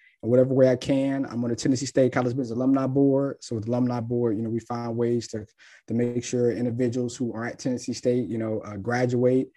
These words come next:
when they do graduate, have gainful employment. We, we ra-, raise funds to make sure the College of Business is doing what they're supposed to do, helping. Uh, we have different speakers that come because from a, like, a college standpoint, like, so I started college in two thousand, right?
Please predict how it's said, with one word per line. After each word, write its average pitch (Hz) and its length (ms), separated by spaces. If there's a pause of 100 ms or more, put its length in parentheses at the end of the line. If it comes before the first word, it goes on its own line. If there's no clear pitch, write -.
(220)
when 113 140
they 120 80
do 117 60
graduate, 120 600
have 110 200
gainful 120 380
employment. 123 520
We, 107 160
we 110 80
ra-, 113 260
raise 120 300
funds 127 440
to 117 120
make 113 160
sure - 140
the 110 60
College 113 280
of 104 80
Business 120 220
is - 60
doing 117 200
what 120 140
they're 117 80
supposed 120 340
to 104 60
do, 127 360 (260)
helping. 156 440 (400)
Uh, 107 320
we 110 220
have 117 240
different 117 300
speakers 123 520
that 113 160
come 123 220
because 127 320 (160)
from 156 160
a, 143 40
like, 139 120
a 131 60
college 214 300
standpoint, 139 540
like, 120 240 (240)
so 143 320
I 165 80
started 180 380
college 147 400
in 113 200
two 139 140
thousand, - 480
right? 113 340